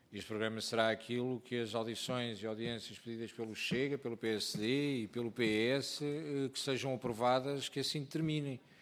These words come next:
Mas podia ser feito dentro da Comissão. Pode, pode ser feito dentro da Comissão, o que já demonstraria que a Comissão teria, hum, teria poder para tal, mas tal como o Governo, que tem um Ministério,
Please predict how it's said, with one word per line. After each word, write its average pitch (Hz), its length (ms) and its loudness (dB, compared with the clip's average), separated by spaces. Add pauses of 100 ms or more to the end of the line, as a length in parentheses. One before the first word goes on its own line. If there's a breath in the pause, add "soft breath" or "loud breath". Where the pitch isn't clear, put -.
(360 loud breath)
Mas 135 160 -4
podia 156 280 2
ser 143 220 2
feito 147 480 6
dentro 135 400 2
da 131 140 4
Comissão. 107 600 -2 (120)
Pode, 127 240 4 (100)
pode 113 160 -2
ser 113 140 -2
feito 113 220 -2
dentro 113 220 -6
da 117 80 0
Comissão, 180 540 -2
o 123 60 -4
que - 100 -10
já 120 160 6
demonstraria 120 720 0 (320 loud breath)
que 127 120 -6
a - 20 -14
Comissão 131 420 -2
teria, 127 520 0 (320)
hum, 110 520 -4
teria 127 280 2
poder 120 240 2
para 123 160 0
tal, 131 360 4 (320 loud breath)
mas 131 160 0
tal 185 220 4
como 165 180 -2
o 151 60 -2
Governo, 135 480 0
que - 80 -20
tem 143 180 -4
um 135 40 -4
Ministério, 135 720 0